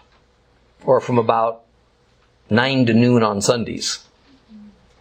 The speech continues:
But then put that shelf back on the faith, ba-, that, that faith back on the shelf, rather, for all, all the rest of the week. Life's just a bunch easier that way.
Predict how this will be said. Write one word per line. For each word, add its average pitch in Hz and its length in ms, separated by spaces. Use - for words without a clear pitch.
But - 140
then 135 160
put 135 200
that 123 240
shelf 127 280
back 123 220
on 107 140
the 95 60
faith, - 540
ba-, 127 340
that, 120 340
that 123 180
faith 123 180
back 117 180
on 104 80
the 90 60
shelf, 120 300
rather, 90 260
for 120 220
all, 107 500
all 127 200
the 107 80
rest 107 280
of 101 60
the - 80
week. - 320
Life's 131 280
just 147 140
a 143 40
bunch 143 240
easier 123 340
that 85 240
way. 95 220